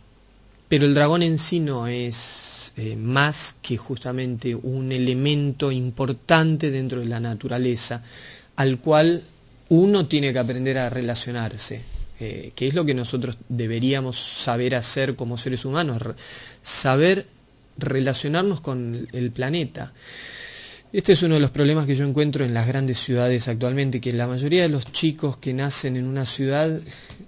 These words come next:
no tienen casi ninguna conexión con el mundo de la naturaleza. Muchísimas cosas no las saben. Y son cosas que nuestros abuelos sabían, la, todas las human-, la humanidad antes que la nuestra, todas las culturas sabían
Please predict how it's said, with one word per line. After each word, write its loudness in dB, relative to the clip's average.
no 0
tienen 0
casi 0
ninguna 0
conexión 0
con -2
el -2
mundo 0
de 0
la -2
naturaleza. -2
Muchísimas -4
cosas -2
no 0
las -2
saben. -2
Y 2
son 2
cosas 0
que 0
nuestros 0
abuelos 2
sabían, 0
la, 0
todas 8
las 2
human-, -2
la 2
humanidad 2
antes 0
que -2
la 0
nuestra, -2
todas 2
las -2
culturas 0
sabían -2